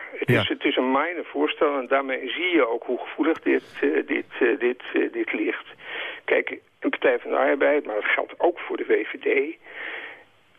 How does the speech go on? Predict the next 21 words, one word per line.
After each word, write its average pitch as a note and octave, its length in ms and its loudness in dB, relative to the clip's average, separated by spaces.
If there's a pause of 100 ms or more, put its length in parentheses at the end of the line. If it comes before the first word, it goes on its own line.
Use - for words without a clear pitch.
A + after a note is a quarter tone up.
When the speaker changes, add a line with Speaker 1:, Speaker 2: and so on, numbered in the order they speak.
(120)
Speaker 1:
Qua C#3+ 220 2
politieke F3+ 600 2
filosofie - 800 -2
kunnen D#3 380 4
die C#3 220 -2
niet F#3 300 2
anders E3+ 440 2
dan C3+ 200 2
de - 120 0
overtuiging D#3+ 720 0
hebben D3 280 4
dat C#3+ 160 0
je C3+ 100 2
aan C3 120 0
de - 100 2
aristocratie - 960 -2
geen - 380 0
enkel D#3 480 4
recht - 280 0
meer - 140 -6
toekent. - 400 -8